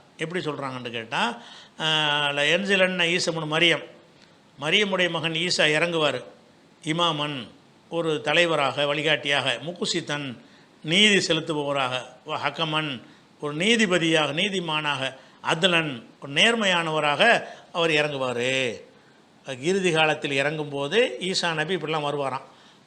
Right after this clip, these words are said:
வந்துட்டு, "ஃபல யக்சிரன்ன சலீப", சிலுவைகளை உடைப்பார். சிலுவைகளை உடைப்பார்னு சொன்னா, அந்த சிலுவையுடைய கொள்கைங்கிற அர்த்தம் தான் கொடுக்கணும். சிலுவையை உடைச்சா சிலுவையில் என்ன இருக்கு? அதன் மீது ஒரு நம்பிக்கை தான் முக்கியமானது. அந்த நம்பிக்கை என்ன? இவரை சிலுவையில் அரைஞ்சு கொன்றாங்கிறத நான் வச்சிருந்தான்.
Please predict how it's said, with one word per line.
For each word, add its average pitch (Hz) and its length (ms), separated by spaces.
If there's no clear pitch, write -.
வந்துட்டு, 156 760
"ஃபல 151 160
யக்சிரன்ன 185 640
சலீப", 147 640
சிலுவைகளை 196 500
உடைப்பார். 156 480
சிலுவைகளை 185 460
உடைப்பார்னு 151 460
சொன்னா, 151 500
அந்த 170 300
சிலுவையுடைய 190 580
கொள்கைங்கிற 180 600
அர்த்தம் 160 320
தான் 190 120
கொடுக்கணும். 156 400
சிலுவையை 175 300
உடைச்சா 170 320
சிலுவையில் 165 360
என்ன 165 120
இருக்கு? 135 380
அதன் 147 220
மீது 185 160
ஒரு 165 80
நம்பிக்கை 196 480
தான் 196 100
முக்கியமானது. 156 580
அந்த 175 200
நம்பிக்கை 190 400
என்ன? 175 220
இவரை 180 340
சிலுவையில் 180 380
அரைஞ்சு 165 260
கொன்றாங்கிறத 180 480
நான் 196 160
வச்சிருந்தான். 175 380